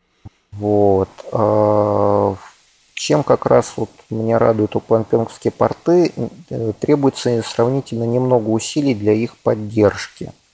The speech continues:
То есть, э, вот смотри, э, весь гномовский стек, то есть, собственно, то, что входит в проект «Гном» и то, что бегает рядом с ним, типа всяких либо X S L T и тому подобного,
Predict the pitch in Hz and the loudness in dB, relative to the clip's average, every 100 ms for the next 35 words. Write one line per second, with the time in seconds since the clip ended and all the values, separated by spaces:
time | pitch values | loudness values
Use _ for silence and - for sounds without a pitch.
0 | _ _ _ _ _ _ _ 104 104 98 | _ _ _ _ _ _ _ 2 2 0
1 | - - 104 104 101 101 98 98 98 98 | -6 -6 2 4 6 6 4 4 4 2
2 | 98 101 - - 113 117 - 113 101 95 | 0 -2 -6 -6 -4 -4 -2 -2 0 -4
3 | - - 104 101 123 135 117 - 101 113 | -6 -2 0 0 0 0 0 -4 -2 2
4 | 123 117 110 - - 110 104 - 160 180 | 4 4 2 -2 -6 -6 -6 -2 2 2
5 | 214 - - _ _ _ _ _ _ 98 | 2 -4 -20 _ _ _ _ _ _ -4
6 | 95 - - 113 - - 104 98 98 - | -4 -8 -2 -2 -2 -6 -4 -2 -2 -2
7 | 95 - 104 - 107 101 - - 107 101 | -4 -4 -6 -2 -2 -2 -6 0 2 2
8 | - 107 113 113 101 95 - 131 101 98 | -2 -2 2 2 2 0 -8 -10 -6 -6
9 | - 101 - 98 101 98 98 - - - | -4 -6 -6 -4 0 2 0 -2 -2 -4
10 | 110 107 - 156 202 - - 104 - 110 | -6 -10 -4 -2 -2 -6 -6 -6 -4 -6
11 | - - 107 101 - - - - 110 - | -6 -4 -2 -2 -4 -8 -8 -4 -4 -2
12 | 107 104 104 101 113 107 101 107 110 | -6 -6 -10 -8 -6 -4 -6 -8 -12